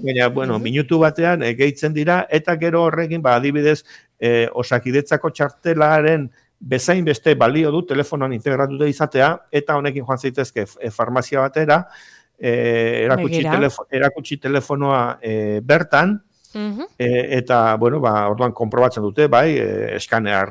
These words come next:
Speaker 1: edo ez dakit ze sistemaren bidez, eta, eta, ba, zure botikak hauek dira, edo, bueno, edo
Speaker 2: Mhm.
Speaker 1: er-, errezeta hau jaso duzu, eta
Speaker 2: Vale.
Speaker 1: holako kontuak. Eta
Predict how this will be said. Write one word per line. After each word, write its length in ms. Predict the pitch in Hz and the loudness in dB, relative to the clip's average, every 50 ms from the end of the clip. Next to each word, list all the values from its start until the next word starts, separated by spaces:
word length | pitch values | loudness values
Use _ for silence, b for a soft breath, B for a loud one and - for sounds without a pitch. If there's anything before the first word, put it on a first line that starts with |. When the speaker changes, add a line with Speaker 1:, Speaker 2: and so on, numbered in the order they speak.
| 101 101 | -4 -4
Speaker 1:
edo 100 | 104 95 98 | -4 -4 -4
ez 60 | - | -4
dakit 180 | - 113 104 90 | -4 -4 -4 -6
ze 120 | - 113 | -8 -10
sistemaren 500 | 107 - 117 - - 123 127 127 123 123 127 | -10 -10 -10 -8 -4 -2 0 2 2 2 2
bidez, 340 | 135 143 160 175 170 175 - | 0 2 2 0 0 -2 -6
eta, 340 | 110 - 101 101 98 92 b b b b b b b b b b _ _ | -6 -4 -2 -2 -2 -4 b b b b b b b b b b _ _
eta, 640 | - 117 117 117 117 110 107 101 101 101 95 98 98 95 | -2 0 0 0 0 0 2 2 4 4 2 2 2 0
ba, 80 | 95 98 | 0 -2
zure 200 | - - 107 107 | -2 0 0 0
botikak 400 | 98 98 - - 120 - 107 - | 0 0 -2 -2 -2 -2 -2 0
hauek 220 | 107 101 101 98 98 | 0 0 0 0 0
dira, 640 | 107 113 127 143 160 165 170 170 170 165 160 156 | 0 2 4 6 8 8 8 8 8 6 6 4
edo, 240 | 127 107 101 101 98 | 4 2 2 0 -2
bueno, 240 | 98 104 98 95 95 | -2 -4 -6 -6 -6
edo 260 | 101 107 101 98 92 | -6 -4 -4 -4 -4
Speaker 2:
Mhm. 140 | 95 98 95 | -2 -2 0
Speaker 1:
er-, 180 | 98 101 98 - - | 0 0 0 0 -2
errezeta 680 | 107 113 123 113 - 127 123 - 113 113 104 104 107 101 101 | -2 -2 -2 -4 -4 -6 -2 0 2 2 4 2 2 2 2
hau 120 | 110 117 | 2 2
jaso 340 | 104 - 110 104 - - 123 | 0 -2 -6 -4 -2 -2 -2
duzu, 600 | 120 127 127 - - 170 175 175 180 185 185 175 | 0 -2 -4 -2 0 2 4 4 6 6 4 4
eta 180 | 170 - - - 101 98 95 | 2 0 -2 -2 -2 0 0
Speaker 2:
Vale. 80 | - | 0
Speaker 1:
holako 240 | - - - - 92 | 0 0 -2 -2 -6
kontuak. 320 | - 98 95 90 90 90 113 | -12 -14 -10 -8 -8 -8 -2
Eta 240 | 135 156 175 185 | 0 0 0 -2